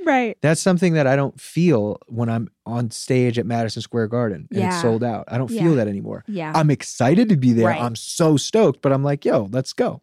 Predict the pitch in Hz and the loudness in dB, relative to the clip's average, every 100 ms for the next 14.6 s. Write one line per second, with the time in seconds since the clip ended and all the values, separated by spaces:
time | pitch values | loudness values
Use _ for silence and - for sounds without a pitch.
0 | - 123 117 139 151 131 123 110 139 131 | -2 -2 0 0 0 0 2 2 2 0
1 | 107 - - - - 165 - 175 196 220 | -2 -14 -20 -20 -8 -4 2 2 4 0
2 | - 190 180 151 127 135 - 127 117 165 | 0 0 2 0 0 -2 -4 -2 0 0
3 | 135 107 95 - 104 104 131 113 107 110 | 0 0 -4 -8 -8 -6 -6 -6 -8 -12
4 | _ _ - 123 107 - 107 101 110 104 | _ _ -6 -2 0 0 0 0 0 0
5 | 113 127 135 95 117 131 131 135 - - | 2 0 0 -2 -4 -4 -4 -4 -6 -4
6 | 147 135 139 156 160 170 175 147 107 101 | -4 -2 2 2 4 4 6 4 4 2
7 | 104 - - 262 269 269 180 170 - 262 | 0 -4 -8 -4 -2 -2 -4 -8 -2 0
8 | 277 349 370 403 370 - 370 226 170 185 | 0 0 0 2 0 -2 0 0 0 -4
9 | _ _ - - - 240 - 196 214 220 | _ _ -20 -14 0 0 2 2 4 4
10 | 226 226 202 185 - - 185 185 185 180 | 4 4 4 4 0 0 2 2 0 0
11 | 196 175 175 - 170 170 - 165 170 180 | 0 0 0 -4 -4 -4 -4 -4 -4 -6
12 | - 170 170 165 175 165 - 160 160 - | -8 -8 -6 -8 -8 -8 -8 -8 -8 -6
13 | 180 160 - 156 - - 151 - - 151 | -6 -6 -6 -8 -8 -8 -8 -10 -10 -4
14 | 165 160 135 120 113 107 | 0 0 0 -2 -4 -6